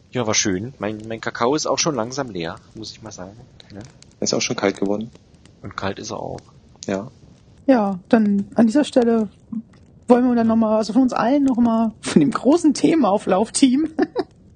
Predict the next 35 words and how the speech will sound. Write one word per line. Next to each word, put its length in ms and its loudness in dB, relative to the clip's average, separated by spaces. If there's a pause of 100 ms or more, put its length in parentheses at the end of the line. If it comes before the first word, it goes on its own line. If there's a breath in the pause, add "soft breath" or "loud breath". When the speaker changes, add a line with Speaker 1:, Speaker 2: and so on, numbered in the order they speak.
(640 loud breath)
Speaker 1:
Ja, 120 -2
Speaker 3:
was 120 4
Speaker 1:
von 40 -2
Speaker 3:
hier 20 2
im 100 4
Speaker 1:
dem 60 2
ganzen, 160 4
Speaker 3:
Hintergrund 100 2
Speaker 1:
von 160 2
den 80 2
Speaker 3:
sitzt, 500 -2
ne, 180 4
was 140 0
hier 100 0
kocht 440 -2
Speaker 1:
die 60 4
zehn 120 2
Speaker 3:
und 60 -2
Speaker 1:
Mann, 120 6
Speaker 3:
Essen 220 2
Speaker 1:
die 80 2
Speaker 3:
macht. 80 0
Speaker 1:
jeden 160 0
Tag 460 -4 (240)
meine 280 -4
K-, 220 -18
Pantoffeln 680 -6 (140)
zurecht, 540 -8
meine 280 -2 (100)
<laughs> 100 -8
Pantoffeln 400 0
vorwärmen, 540 2
wenn 120 -4
ich 140 -12
heimkomme. 440 -8